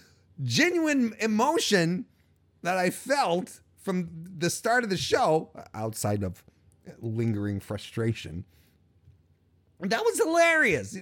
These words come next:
And he, boy, did he smack him across the head with that sheet of paper, too. The first swat that Paul took, that was a fu-, it was a full-on, full-on sheet of paper across the, uh, across the, the cranium. I,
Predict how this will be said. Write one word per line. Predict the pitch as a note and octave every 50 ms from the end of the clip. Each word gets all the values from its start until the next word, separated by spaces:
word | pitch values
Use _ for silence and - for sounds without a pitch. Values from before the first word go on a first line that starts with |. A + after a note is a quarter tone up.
| - - -
And | F#3+ G#3+
he, | A3 G#3+ C#3+ A2 - - _ -
boy, | G#2+ - C4 D4+ D4+ C#4 G3+ - - - - _ _ -
did | A#2+ F3+ E3+ C#3+
he | F3 B3 C4+ B3+
smack | - - - G3+ A3+ A#3 C4 A#3+
him | A#3 G3+
across | F#3+ - - G#3+ G#3 G#3 G3+ -
the | G3 D#3+
head | D3 A3 G#3+ F3
with | D#3 D3+ -
that | E3 D#3+ D3+
sheet | - - F#3+ F3
of | D3+ -
paper, | - F#3 F#3+ F#3 - D3+
too. | B2+ - - G3+ F#3+ C#3 - - - -
The | A#2+ A#2
first | - - F3 G3+ A3 A3 G#3+ - -
swat | - D#3+ D#3+ D#3+ F#3 A3 B3+ C4+ - _ -
that | E3+ D3+ C#3 -
Paul | - F3+ F3+ F3 F3 F3
took, | - - - F3+ G3+ A#3 - - - - - -
that | - F3 G3+ G3+
was | G#3 E3+ C#3
a | D3 A#2+
fu-, | - - - A#3 - - - -
it | - G3+ A#3
was | A#3 F#3+ C3+
a | C#3 -
full-on, | - - - - G3 G#3 G#3+ G3 F#3 F3+ F3+ F3+ F3+ F3+ F3 D3 - - - _ _
full-on | - - C4 B3 A#3 A3 G#3+ G3 F3+ E3
sheet | D3 - - - - A3 G#3 F3+
of | C3+
paper | - - F#3 F3+ F3+ - - B2 G#2+ F#2 - - _ _ -
across | A#2+ - - - E3+ D#3 D3 C#3 -
the, | - D3 C#3
uh, | B2 A#2 A2+ A#2+ B2 A#2+ A2+ A2+ A2+
across | G#2+ - - - C#3 B2+ -
the, | - C3 A#2+ A2 - - _ _
the | - C#3
cranium. | - - - D#3 D#3+ D3+ D3+ D3 C3+ A2+ F#2 E2+ - _ _ _ _ _ - -
I, | B2 A#2 A2+ A#2+ B2